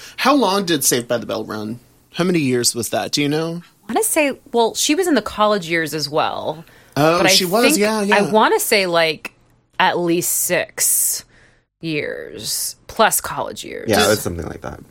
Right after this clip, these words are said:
Speaker 1: Do you know if she was a classically trained actress or if she learned on set in Saved by the Bell?
Speaker 3: I think she was, like, a model, and a, but she was an actress before,
Speaker 2: She
Speaker 3: too.
Speaker 2: was a fine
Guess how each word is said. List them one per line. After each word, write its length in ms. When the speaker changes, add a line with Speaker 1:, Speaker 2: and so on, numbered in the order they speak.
Speaker 1:
Do 100
you 120
know 240
if 120
she 220
was 500
a 80
classically 600
trained 360
actress 760
or 120
if 100
she 200
learned 320
on 200
set 380
in 180
Saved 260
by 100
the 120
Bell? 400
Speaker 3:
I 100
think 260
she 320
was, 880
like, 180
a 60
model, 520
and 140
a, 400
but 280
she 180
was 240
an 80
actress 360
before, 240
Speaker 2:
She 100
Speaker 3:
too. 80
Speaker 2:
was 140
a 80
fine 600